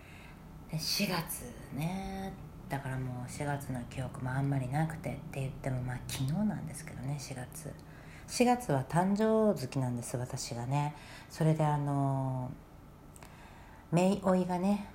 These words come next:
あのー、毎年お祝いしてくれるんですよ。ケーキを持って。もう買ったのは、その、親ですけどね。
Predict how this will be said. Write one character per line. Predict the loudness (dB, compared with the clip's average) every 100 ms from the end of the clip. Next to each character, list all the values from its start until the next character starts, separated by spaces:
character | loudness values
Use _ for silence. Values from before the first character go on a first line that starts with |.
| -8
あ | -6
の |
ー、 | -4 -6 -6 -8 -10 -12 -14 -14 -14 -14 -8
毎 | -4 -4
年 | -4 -6 -6 -6 -6 -6 -8 -14 -20 -20 -20 -20 -20 -18 -18 -18 -18 -20 -20 -20 -20 -20 -20 -20 -20 -20 -18 4
お | 6
祝 | 6 4
い |
し | 0
て | -2
く | 2
れ | 4
る | 4
ん | 2
で | 0
す | -2
よ。 | -4 -6 0
ケ | 2
ー | 2 0
キ | -2
を |
持 | 0 -2
っ | -2
て。 | -4 -6 -6 -2
も | -2
う | -2
買 | -4
っ | 0
た | 4 4
の | 4
は、 | 2 -2
そ | -6 -6
の、 | -6 -6 -8 -10 -12 0
親 | 2 4
で | 0
す | -6
け | -8
ど | -2
ね。 | 2 4